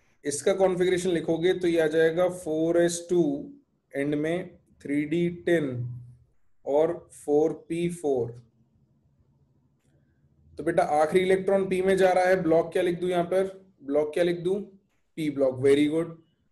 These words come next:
तो the block is P। Period number, outermost shell कौन सा है?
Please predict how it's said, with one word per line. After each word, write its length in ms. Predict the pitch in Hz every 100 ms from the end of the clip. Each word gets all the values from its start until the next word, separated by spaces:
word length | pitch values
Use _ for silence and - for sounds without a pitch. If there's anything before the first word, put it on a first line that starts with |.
| _ _ _ _ _ _ _
तो 40 |
the 100 | 139 131
block 340 | 139 151 151
is 180 | 175 175 - _ -
P। 120 | 180 147 147 175 - _ _ - _ _ _ _ _ _ _ _ _ _ _ _ _ _ _ -
Period 320 | 175 208 202
number, 360 | 196 185 156 135
outermost 640 | 139 160 196 196 196 196
shell 280 | - 190 175
कौन 200 | 180 180
सा 160 | 180 196
है? 160 | 175